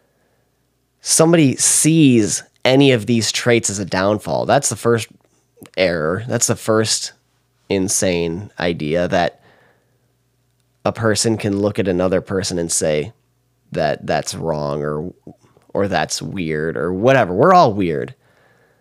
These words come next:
<clears throat> It really is disturbing to me that somebody can pick something out from somebody that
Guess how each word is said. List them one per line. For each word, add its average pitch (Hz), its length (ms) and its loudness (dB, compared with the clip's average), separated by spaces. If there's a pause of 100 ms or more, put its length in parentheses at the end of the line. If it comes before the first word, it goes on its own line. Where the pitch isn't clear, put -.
(640)
<clears throat> - 80 4 (1600)
It 104 120 0
really 143 340 6
is 131 100 4
disturbing 107 560 0
to 82 80 -2
me 80 160 -2
that 80 280 -4
somebody 104 320 -2
can 90 300 -4 (140)
pick 117 240 -2
something 104 400 0
out 87 240 -2
from 87 120 -8
somebody 82 440 -4
that 78 260 -4